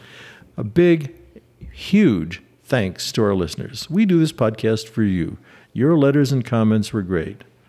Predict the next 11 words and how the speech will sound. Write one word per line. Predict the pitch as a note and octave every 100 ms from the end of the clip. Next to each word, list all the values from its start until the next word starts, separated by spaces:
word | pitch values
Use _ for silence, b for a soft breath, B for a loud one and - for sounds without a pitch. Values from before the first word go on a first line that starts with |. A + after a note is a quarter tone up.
| b b _
Keep | - C3+ -
them | C3
coming. | A2+ A#2 B2+ G3+ - - _ _ _
We | B2 G#2+
look | A2+
forward | - A#2+ A#2
to | A#2
hearing | C#3+ C3+
from | D#3
you | D3+
again. | D3 C3 F3+ G#2+